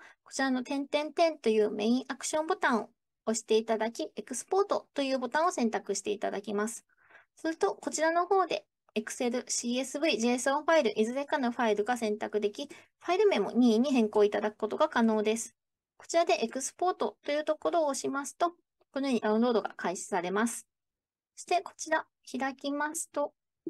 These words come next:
こちらのように見積もりのExcelファイルが出てまいります。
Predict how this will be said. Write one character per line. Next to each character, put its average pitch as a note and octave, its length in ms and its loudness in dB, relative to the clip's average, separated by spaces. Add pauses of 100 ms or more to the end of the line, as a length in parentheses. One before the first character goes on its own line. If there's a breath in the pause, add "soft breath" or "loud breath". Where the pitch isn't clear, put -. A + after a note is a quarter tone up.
(360)
こ - 80 -14
ち - 120 -4
ら D4+ 80 0
の E4 220 0
よ D#4+ 140 4
う C4+ 60 4
に A#3+ 140 8
見 G#3 140 6
積 G#3 180 -4
も B3+ 160 4
り B3+ 220 -6 (120)
の D#4+ 200 0 (160)
Excel B3+ 380 0
フ D4+ 80 0
ァ D#4+ 100 6
イ D#4 40 -2
ル - 240 -2
が D4 140 4
出 A#3+ 120 2
て A3 120 4
ま G3 180 0
い F#3+ 60 -2
り F#3+ 120 -2
ま B3 180 0
す。 - 180 -12